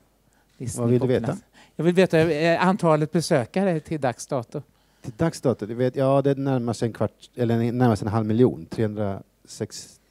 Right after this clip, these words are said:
Speaker 2: eh, oh, trehundrasextiofemtusen på fem dagar, tror jag.
Speaker 1: Ja. Vilket är fullständigt enastående. Alla går man ur huset, det finns inte biljetter att, att köpa och så vidare. Trodde du att det skulle bli så stort?
Speaker 2: Nej, det tro-, nej, det trodde jag faktiskt inte.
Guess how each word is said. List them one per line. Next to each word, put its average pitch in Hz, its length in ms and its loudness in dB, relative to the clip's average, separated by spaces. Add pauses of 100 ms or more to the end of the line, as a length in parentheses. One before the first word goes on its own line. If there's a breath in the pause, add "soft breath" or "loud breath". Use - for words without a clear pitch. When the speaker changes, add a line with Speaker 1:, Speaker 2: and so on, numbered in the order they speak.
Speaker 2:
eh, 127 100 -2
oh, 120 440 0
trehundrasextiofemtusen 98 2250 -6
på 90 180 -10
fem 85 320 -10
dagar, 90 200 -8
tror - 160 -8
jag. - 80 -16 (280)
Speaker 1:
Ja. 107 140 -20 (520 soft breath)
Vilket 120 400 -10
är 117 140 -8
fullständigt 131 440 0
enastående. 123 720 -6 (240)
Alla 147 260 0
går 151 140 4
man 139 280 0
ur 127 60 2
huset, 131 360 2
det 120 60 2
finns 131 200 -6
inte 123 260 -2
biljetter 117 580 -2
att, 113 220 -2
att 110 140 -6
köpa 120 280 -2
och 113 80 -6
så 127 100 -12
vidare. 110 220 -4 (260 loud breath)
Trodde 165 280 4
du 175 60 8
att 220 80 4
det 254 100 -2
skulle 135 200 0
bli 185 220 2
så 117 140 -4
stort? - 340 -12 (580 loud breath)
Speaker 2:
Nej, 131 480 4
det 139 80 6
tro-, - 220 -4
nej, 147 480 8
det 151 100 6
trodde 147 280 4
jag 113 120 6
faktiskt 110 220 0
inte. 101 520 -2